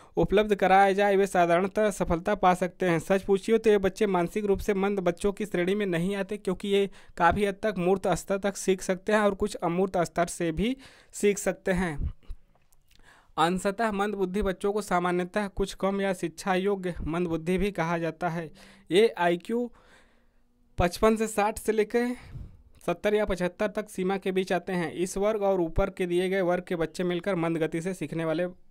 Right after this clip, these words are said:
के वर्ग बनाते हैं। इसको बाद में विस्तारपूर्वक समझाया गया है। साधारण रूप से मंद या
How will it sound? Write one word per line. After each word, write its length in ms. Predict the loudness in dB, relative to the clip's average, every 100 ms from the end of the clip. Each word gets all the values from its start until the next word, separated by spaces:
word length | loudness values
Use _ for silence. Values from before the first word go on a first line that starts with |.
| -14
के 120 | -6 -2
वर्ग 280 | 0 0
बनाते 400 | -2 -2 -2 -4
हैं। 180 | -6 -6
इसको 260 | -8 -4 0
बाद 220 | 2 2
में 180 | 0 -4
विस्तारपूर्वक 580 | -6 -2 -4 -2 -6 -6
समझाया 400 | -4 -4 -4 -4
गया 160 | -6
है। 320 | -8 -12 -18 -20 -20 -20 -20 -20 -20 -20 -20 -20 -20 -20 -4
साधारण 400 | 0 4 4 4
रूप 160 | 0
से 160 | -2 0
मंद 240 | 0 2
या 100 | 2